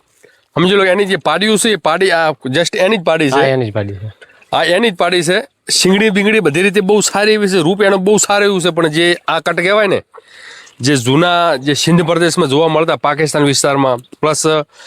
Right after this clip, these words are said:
Speaker 1: જે બન્નીના જે અમુક જે વિસ્તાર છે, એ જગ્યા ઉપર આવા રેર કટ જે જૂના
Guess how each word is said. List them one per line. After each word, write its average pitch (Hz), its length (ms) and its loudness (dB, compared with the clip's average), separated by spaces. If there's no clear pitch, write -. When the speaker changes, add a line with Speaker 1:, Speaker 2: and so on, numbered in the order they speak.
Speaker 1:
જે 120 160 -2
બન્નીના 165 440 2
જે 160 120 -2
અમુક 165 300 -2
જે 147 100 0
વિસ્તાર 143 360 0
છે, 147 120 -2
એ 156 120 2
જગ્યા 156 280 0
ઉપર 165 180 0
આવા 156 200 2
રેર 147 340 0
કટ 160 180 -2
જે 151 140 0
જૂના 135 240 2